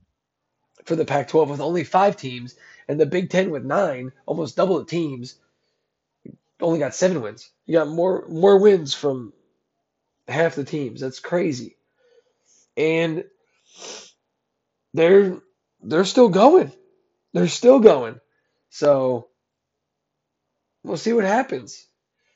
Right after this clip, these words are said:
Uh, Michigan do-, did look really sharp last night. So I, I could see them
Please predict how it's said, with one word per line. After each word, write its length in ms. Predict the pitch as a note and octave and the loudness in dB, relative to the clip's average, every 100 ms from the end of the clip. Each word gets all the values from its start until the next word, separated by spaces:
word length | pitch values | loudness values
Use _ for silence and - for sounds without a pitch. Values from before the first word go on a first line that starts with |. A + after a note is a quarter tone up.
| _ _ _ | _ _ _
Uh, 220 | E3+ C#3 B2+ | -8 -6 -2
Michigan 460 | G#3 - G3 G3 | 0 0 0 0
do-, 260 | E3 E3 D3 | 2 2 0
did 200 | D3 E3+ | -2 0
look 160 | D3 C3 | -2 -2
really 220 | C3 A#2+ | -4 -4
sharp 300 | - A#2 A#2 | -4 -6 -4
last 240 | A#2+ A#2 | -8 -8
night. 260 | B2 A#2+ A#2+ _ _ _ _ _ _ _ _ | -10 -12 -12 _ _ _ _ _ _ _ _
So 680 | - B2 A#2 A#2+ A#2 G#2 - _ _ _ _ | -6 -4 -2 -4 -6 -10 -16 _ _ _ _
I, 420 | A2+ B2 B2 A#2+ - _ _ _ _ _ _ _ _ _ _ _ _ _ _ _ _ - | -8 -6 -6 -10 -14 _ _ _ _ _ _ _ _ _ _ _ _ _ _ _ _ -2
I 160 | F#3+ | 0
could 160 | G3 D#3+ | 0 -2
see 400 | - D3 C#3 C#3+ _ _ _ C3+ | -2 -2 -2 -8 _ _ _ -8
them 520 | C3+ B2+ B2+ C3 | -4 -4 -6 -12